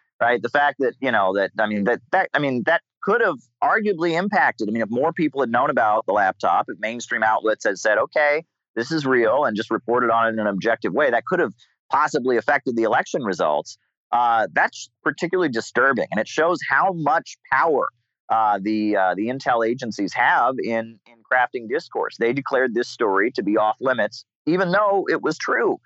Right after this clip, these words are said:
uh, because, uh, you know, they said it serves some kind of Russian agenda or something.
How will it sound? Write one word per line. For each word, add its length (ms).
uh, 360
because, 640
uh, 320
you 200
know, 100
they 100
said 200
it 100
serves 400
some 160
kind 140
of 80
Russian 360
agenda 420
or 120
something. 540